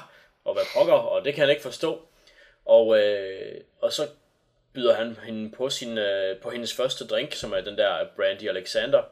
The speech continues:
Og, øh, så kan hun godt lide den, og det synes jeg, jeg ved ikke, jeg synes, der er noget i den scene, der gør, at man tænker, "Hmm, der er et eller andet med, med alkohol, der, øh, ja,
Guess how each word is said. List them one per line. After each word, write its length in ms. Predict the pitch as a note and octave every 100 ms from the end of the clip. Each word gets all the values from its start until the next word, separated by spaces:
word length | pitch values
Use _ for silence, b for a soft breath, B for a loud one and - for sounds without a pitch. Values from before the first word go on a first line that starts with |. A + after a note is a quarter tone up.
| _ _ _
Og, 360 | A2+ G#2 G2 G2
øh, 480 | F#2 F#2 F#2 G2 A2+
så 180 | D3
kan 100 | C#3+
hun 100 | B2+
godt 200 | B2+ C#3+ D#3+
lide 180 | B2+
den, 80 | C3 C#3 _ _
og 440 | G2+ G2+ F#2 F#2 - _ _ _ _ _ -
det 100 | C#3+
synes 280 | D#3+ D3+ -
jeg, 380 | A#2+ A2 G#2+ -
jeg 100 | C3+
ved 80 | D#3+
ikke, 100 | D#3+
jeg 80 |
synes, 160 | D#3 G3+
der 120 | F3+
er 40 | F3
noget 200 | F#3 F3+
i 40 |
den 80 | F#3
scene, 400 | - F3 G3 G3+
der 80 | F3+
gør, 220 | E3+ F3
at 160 | F3 B2+
man 140 | A#2+
tænker, 380 | - B2 A#2 G#2+ - _ _ _
"Hmm, 420 | D3 D#3+ B2+ A2
der 80 | A2
er 40 | G#2
et 60 |
eller 140 | C3 C#3+
andet 140 | D3
med, 240 | C3 G#2+ G#2 - _
med 140 | A#2 A2+
alkohol, 640 | B2+ - E3 A#2 G#2+ - -
der, 180 | A#2+ G2+
øh, 360 | F#2+ G2 F#2+ F#2+ - b b
ja, 160 | G#2